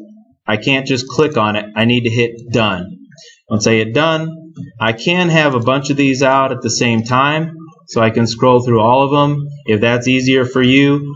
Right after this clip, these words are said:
or you can just have the one that you're working on. Uh, if I wanna make this lever arm longer, I would just, let's say it's a hundred and twenty-five millimeters. I hit apply, and it changes the model.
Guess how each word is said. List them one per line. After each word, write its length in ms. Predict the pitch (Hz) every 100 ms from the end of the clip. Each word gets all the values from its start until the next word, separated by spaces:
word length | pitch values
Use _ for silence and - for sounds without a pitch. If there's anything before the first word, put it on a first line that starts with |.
| 147 -
or 420 | 127 139 139 143 143 - -
you 220 | 123 127
can 220 | 131 123
just 480 | 117 120 120 117 - - - _ -
have 240 | 120 117
the 120 | 113 110
one 280 | 113 113
that 120 | 113 107
you're 140 | 101
working 380 | 104 104 101 98
on. 280 | 90 87 87 - - - _
Uh, 300 | 104 101 101
if 100 | 104
I 60 | 110
wanna 220 | 117 117
make 200 | 117 117
this 160 | 110 110
lever 320 | 123 135 139
arm 200 | 139 135
longer, 600 | 139 139 139 143 139 139 139 -
I 120 | 107 107
would 160 | 107
just, 360 | 110 110 107 - - -
let's 220 | 110 98
say 140 | 113 104
it's 120 | 104
a 100 | 101
hundred 280 | 110 107 107
and 520 | 104 101 101 101 95
twenty-five 680 | - 104 104 110 107 107 113
millimeters. 760 | 117 127 127 131 131 131 131 - - _
I 80 | 104
hit 140 | 107
apply, 640 | 104 101 123 127 127 127 123 - _ -
and 200 | 107 104
it 80 |
changes 380 | 104 110 107 107
the 100 | 101
model. 400 | 98 98 90 85